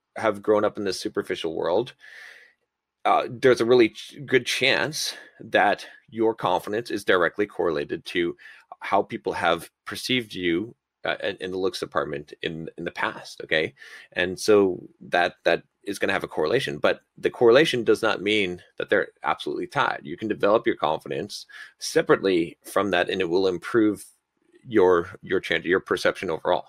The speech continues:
right? Uh, there's gonna be body language, and body language is a huge thing, right? You can even tell if you were to just, you know, and I use this as an example a lot of times because it's a reference that I have, but if you go back to my older YouTube videos,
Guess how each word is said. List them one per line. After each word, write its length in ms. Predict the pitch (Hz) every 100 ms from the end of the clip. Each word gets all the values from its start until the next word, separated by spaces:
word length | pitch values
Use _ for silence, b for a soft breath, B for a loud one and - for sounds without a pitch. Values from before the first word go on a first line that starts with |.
| _
right? 220 | 82 98 - B B B -
Uh, 160 | -
there's 200 | - 98
gonna 160 | - 110
be 100 | 101
body 320 | - 92 98
language, 380 | 76 - - -
and 120 | 78
body 180 | 80 95
language 340 | 98 101 95
is 140 | 98 87
a 40 |
huge 380 | - 107 98 -
thing, 200 | 135 - b b
right? 200 | - 85
You 180 | 90 107
can 220 | 135 120
even 260 | 110 123 110
tell 460 | - 156 120 113 B B B B _
if 200 | 143 139
you 140 | 143
were 80 | 160
to 80 | 147
just, 380 | 131 135 - - _ _
you 80 | 127
know, 100 | 113
and 120 | 110
I 40 |
use 200 | 113 120
this 180 | 117 98
as 60 | 101
an 80 |
example 360 | 98 113 104 92
a 40 |
lot 200 | 87 95
of 60 | 87
times 540 | - 139 156 120 - - _ _ _ _ _ - -
because 240 | 120 113 104
it's 180 | 104 110
a 40 |
reference 340 | 107 95 92
that 100 | -
I 100 | 98
have, 280 | 127 98 98 B B B B
but 100 | 123
if 120 | 117
you 100 | 139
go 160 | 143 135
back 480 | 120 - 95 127 -
to 100 | 127
my 160 | 113 110
older 460 | 95 95 98 92 - _
YouTube 320 | 165 - 104
videos, 600 | 90 73 67 58 - -